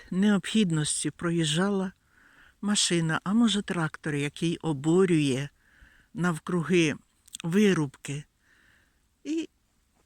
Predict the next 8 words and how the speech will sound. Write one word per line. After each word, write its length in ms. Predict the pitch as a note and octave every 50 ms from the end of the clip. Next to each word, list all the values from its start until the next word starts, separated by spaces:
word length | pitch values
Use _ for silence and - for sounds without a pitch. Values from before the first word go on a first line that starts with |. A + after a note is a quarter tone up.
| _ _ _
підкосив 600 | - A#3 - - - G3 - - - C#3+ C#3+ C3+
його. 400 | B2+ C#3 C3 B2+ C3+ C#3 C#3 C3+ - - -
Все, 360 | - - - G#3+ G#3+ A3 G3+ - - _ _ _ _ _
він 360 | - C#3 D#3+ G#3 A#3+ A3+ G3
уже 420 | E3 D#3 C3+ - E3 F3 G3+ G#3+ G#3+ _ _ _ _ _ - - - - - _ _
на 140 | F3 G#3 A#3+
наступний 600 | B3+ C4 C4 - - - C#4+ _ - F3 D#3 D3
рік 280 | D3 C3+ C3+ - -